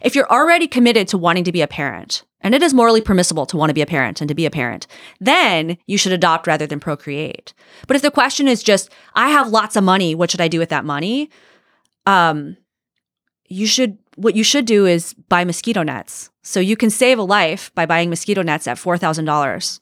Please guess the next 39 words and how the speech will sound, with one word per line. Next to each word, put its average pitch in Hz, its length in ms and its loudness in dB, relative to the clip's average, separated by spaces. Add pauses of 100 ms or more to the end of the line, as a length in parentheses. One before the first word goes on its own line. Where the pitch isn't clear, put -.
(260)
a - 80 -10
pop. - 300 -4 (800)
Um, 156 460 0 (360)
raising 220 540 4
a 196 40 2
child, 208 600 2 (540)
on 190 140 4
average 185 320 2
in 180 60 4
the 170 60 4
U 165 140 6
S, 156 280 0
is - 140 -4
a 160 60 -2
quarter 151 240 0
of 147 80 -2
a 147 40 -2
million 139 240 0
dollars 90 600 -4
from 139 560 -4
time 143 200 -2
of 143 120 -4 (200)
birth 131 260 -2
to - 140 -4
eighteen 147 240 -4
years 135 200 -6
old. 104 340 -10
So - 160 -2
in 185 80 2
terms 226 220 2
of 202 80 0
efficiency, 254 600 0
what 311 120 2
you 311 80 2
can 302 140 0
do 311 180 2
with 302 140 0
that 285 140 0
money, 294 300 0